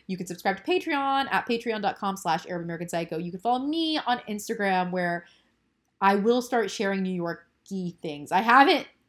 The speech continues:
I haven't announced it on Instagram yet. When you hear this, maybe I'll have announced it at some point a few hours later.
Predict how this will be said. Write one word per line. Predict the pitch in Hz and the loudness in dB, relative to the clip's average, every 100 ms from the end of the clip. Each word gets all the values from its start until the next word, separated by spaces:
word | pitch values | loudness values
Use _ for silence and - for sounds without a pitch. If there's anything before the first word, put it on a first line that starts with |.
| _ 214 | _ 0
I | |
haven't | 220 233 226 233 | 4 6 4 2
announced | 214 190 190 208 | 0 0 -2 -2
it | |
on | 185 | -2
Instagram | 160 160 - 165 131 139 | -2 -8 -10 -8 -6 -8
yet. | - - - | -8 -10 -10
When | - 196 | -6 -2
you | 196 | -2
hear | 196 196 208 | -2 -2 0
this, | 185 175 175 - _ _ _ _ - | 0 -2 -4 -12 _ _ _ _ -4
maybe | 202 196 214 254 | 2 4 4 4
I'll | 269 269 | 8 8
have | 302 269 | 8 6
announced | 269 269 262 277 - | 4 2 0 -2 0
it | 247 | 2
at | 247 | 2
some | - 247 247 | 2 -2 -2
point | - 247 247 247 240 - - | -4 -2 0 -2 -4 -8 -6
a | |
few | 214 214 214 | -6 -2 2
hours | 208 190 190 | 4 2 -2
later. | 180 170 185 240 285 311 | -4 -2 0 0 0 -2